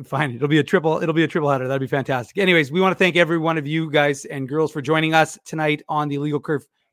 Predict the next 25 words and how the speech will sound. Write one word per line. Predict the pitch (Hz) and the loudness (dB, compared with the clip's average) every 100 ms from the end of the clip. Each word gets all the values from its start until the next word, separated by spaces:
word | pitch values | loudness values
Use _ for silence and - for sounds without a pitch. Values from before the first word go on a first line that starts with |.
| _ | _
post-game | - 190 - 180 | 2 2 2 -2
show. | 170 180 | 0 0
It's | 151 | -2
six | - 165 | -8 -6
forty-five, | 160 139 147 139 | -4 -2 0 0
Ezzy, | 143 127 | -2 -6
so | 143 | -8
I | |
can | 123 | -8
say | 139 | -10
tonight, | 131 156 220 - _ - - _ | -6 -4 -4 -4 _ -20 -20 _
uh, | - 143 139 139 139 - | -6 -2 0 0 -2 -4
as | 156 147 | -6 -4
well | 143 160 160 | 4 4 4
as | 131 | 0
joining | 156 151 | 0 0
us | 143 | -2
this | 143 - | -6 -8
morning | 151 147 151 | -4 -4 -4
on | 139 139 | -4 -4
the | |
Illegal | 135 143 135 | -4 -4 -6
Curve | - 135 | -6 -8
hockey | - 180 190 202 | -2 -2 0 -4
show. | 160 190 180 175 | -2 2 4 2